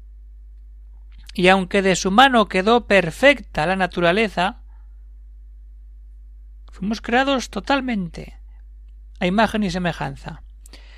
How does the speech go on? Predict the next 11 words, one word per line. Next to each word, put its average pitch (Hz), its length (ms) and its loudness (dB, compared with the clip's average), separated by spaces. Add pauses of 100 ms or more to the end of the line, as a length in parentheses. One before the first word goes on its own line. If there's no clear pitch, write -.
(460)
Pero 302 880 6
el 208 260 2
primer 214 520 2
pecado 269 520 4
la 233 200 8
estragó 220 800 4 (460)
y 202 160 -2
puso 269 560 -2
infecta, 202 1120 0 (140)
débil, 190 760 2
flaca 294 720 2